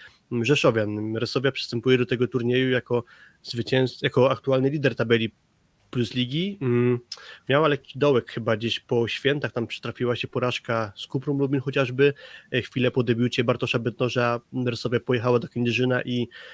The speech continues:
przegrała to spotkanie trzy do jednego. Mm, miało się wrażenie, że Resovia lekko spuszcza z tonu, ale ostatnio wygląda to już trochę lepiej i znów Resovia wyg-, wrz-, wróciła na ścieżkę zwycięstw. E, chociażby ten ostatni mecz z Lukiem Lublin,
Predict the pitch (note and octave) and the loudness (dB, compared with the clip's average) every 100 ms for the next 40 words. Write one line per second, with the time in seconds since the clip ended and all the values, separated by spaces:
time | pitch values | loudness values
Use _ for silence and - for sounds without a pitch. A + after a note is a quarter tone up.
0 | - - - A#2+ B2 A#2+ - - B2+ A#2+ | -20 -10 -4 2 2 0 -6 -4 0 2
1 | A#2+ - _ - - C3 B2 A#2 B2 C#3 | 2 0 _ -4 0 2 2 4 2 4
2 | A3 - - - _ C3 A#2+ B2 B2 C3 | 0 -2 -20 -20 _ -2 0 2 2 -2
3 | _ - - - C#3 D#3+ D#3+ - C#3+ C#3 | _ -20 -16 0 4 4 4 2 0 2
4 | C#3 C3 C#3 C3 C3+ C3 - C3+ C#3 - | 2 4 2 4 4 2 2 2 2 0
5 | C3+ - C3+ B2+ - C3+ D3 C3+ B2+ C#3 | -4 -4 -4 -4 0 0 2 2 2 0
6 | C3+ C#3 C#3 - - _ A#2 B2+ C3+ C3 | 0 0 0 -8 -20 _ -4 2 2 2
7 | A#2+ - B2 C3+ B2+ A2+ A#2 A#2+ A#2 A#2 | 0 0 2 2 2 0 -4 -4 -4 2
8 | B2+ A#2+ A#2+ C3 B2 A#2 B2+ C3 B2+ A#2+ | 2 2 -2 -2 -2 -6 -6 -8 -10 -8
9 | D3+ B2+ B2+ C3+ C3+ B2 - C3+ - C3 | -6 -2 -2 0 0 0 -2 -4 0 0
10 | C3 - - - A2+ C#3 C3+ A2 G#2 - | 0 -2 -20 -14 -4 -2 -2 -4 -6 -10
11 | - C3+ A#2 A#2 B2+ C3+ A#2+ B2 A#2+ B2 | -12 -4 -4 -4 -2 -2 -2 -2 0 0
12 | A#2+ - - C3 B2+ - B2 B2 C3 A#2+ | 0 -2 0 2 2 -2 -6 -2 0 2
13 | B2 A#2+ C#3+ | 2 2 0